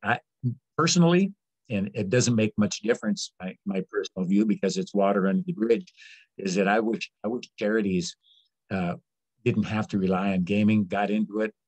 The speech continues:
and they're very dependent on gaming now to, to fund their programs. Of course, it allowed them to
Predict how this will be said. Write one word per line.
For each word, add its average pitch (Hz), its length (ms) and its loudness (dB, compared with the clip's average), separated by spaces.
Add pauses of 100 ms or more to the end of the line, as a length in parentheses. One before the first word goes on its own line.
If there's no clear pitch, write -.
(140)
and 85 200 -4
they're 90 140 -2
very 101 180 0
dependent 95 460 -2
on 85 180 -2
gaming 92 320 0
now 87 380 -2
to, 87 260 -10 (540)
to 92 60 -2
fund 98 300 2
their 90 120 4
programs. 87 580 -2
Of 92 60 -12
course, 95 160 -6 (240)
it - 20 0
allowed 104 300 2
them 107 200 2
to 104 300 2